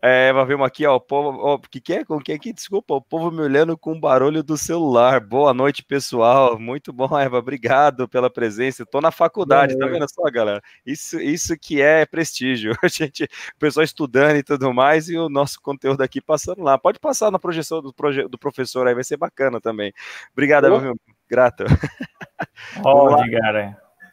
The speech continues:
Speaker 1: E aqui, quem mais conosco? Olha só o Nick Lesnar. Quem que é esse cara, hein?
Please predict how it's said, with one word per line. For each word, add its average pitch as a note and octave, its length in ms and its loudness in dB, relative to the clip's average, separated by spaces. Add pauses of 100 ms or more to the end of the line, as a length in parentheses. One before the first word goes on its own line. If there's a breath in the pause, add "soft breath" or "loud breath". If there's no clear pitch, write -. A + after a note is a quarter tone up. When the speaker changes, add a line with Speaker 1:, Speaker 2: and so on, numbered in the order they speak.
(160)
Speaker 1:
E C#3 320 -2
aqui, C#3 380 -4
quem D3 180 -8
mais D#3 320 -2
conosco? E3 560 -4
Olha D#3 200 4
só D#3+ 240 2
o - 40 0
Nick D3 600 -6
Lesnar. B2+ 720 2
Quem F#3 160 -8
que - 80 -6
é F#3+ 40 4
esse F3 180 -4
cara, C#3 320 2
hein? F3 120 -4